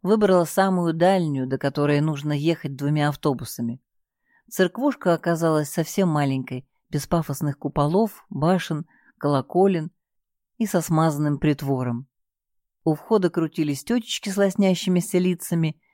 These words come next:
и выковыривали из-под ногтей свечной воск. При виде девушки – осуждающие закивали затянутыми в незатейливые платки головами-луковицами. Галя потопталась на пороге, словно решая, с какой ноги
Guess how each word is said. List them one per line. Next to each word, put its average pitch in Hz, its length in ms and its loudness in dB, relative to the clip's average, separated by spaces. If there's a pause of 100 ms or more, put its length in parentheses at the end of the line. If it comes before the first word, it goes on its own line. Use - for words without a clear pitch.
(160)
и 196 100 0
выковыривали 180 640 2
из-под 147 340 0
ногтей 151 400 0
свечной 147 460 -4
воск. 120 400 -8 (640)
При 240 180 2
виде 240 220 4
девушки – 190 520 0 (240)
осуждающие 175 800 2
закивали 147 500 -2
затянутыми 139 800 -2 (180)
в - 40 -4
незатейливые 143 720 0
платки 139 460 -2
головами-луковицами. 139 1300 0 (800)
Галя 196 320 4
потопталась 180 580 0
на 180 80 2
пороге, 139 540 0 (320)
словно 170 380 2
решая, 160 480 2
с 143 100 -8
какой 165 320 0
ноги 160 400 2